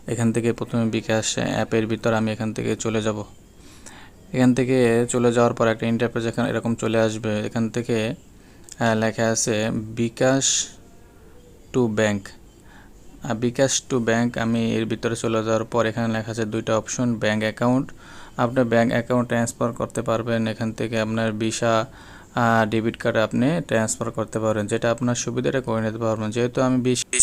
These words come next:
ভিসা ডেবিট কার্ডে আমি টাকা এখান থেকে ট্রান্সফার করব, করার জন্য এখানে, আহ, ষোলো সংখ্যার যে আপনার ডিজিট, এখানে আমি এটা এখানে বসিয়ে দেবো।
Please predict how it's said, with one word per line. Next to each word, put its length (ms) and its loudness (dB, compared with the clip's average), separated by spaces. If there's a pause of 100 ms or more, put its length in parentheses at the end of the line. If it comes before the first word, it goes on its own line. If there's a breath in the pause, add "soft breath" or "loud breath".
(120)
ভিসা 340 -6
ডেবিট 300 -8
কার্ডে 220 -6
আমি 180 -6
টাকা 360 -6
এখান 200 -8
থেকে 120 -4
ট্রান্সফার 440 -8
করব, 280 -6
করার 240 -4
জন্য 220 -4
এখানে, 340 -4
আহ, 840 -4
ষোলো 280 0
সংখ্যার 440 -2
যে 160 -2
আপনার 280 -2
ডিজিট, 280 -4
এখানে 240 -2
আমি 120 -2
এটা 120 -4
এখানে 180 -2
বসিয়ে 380 -2
দেবো। 240 -4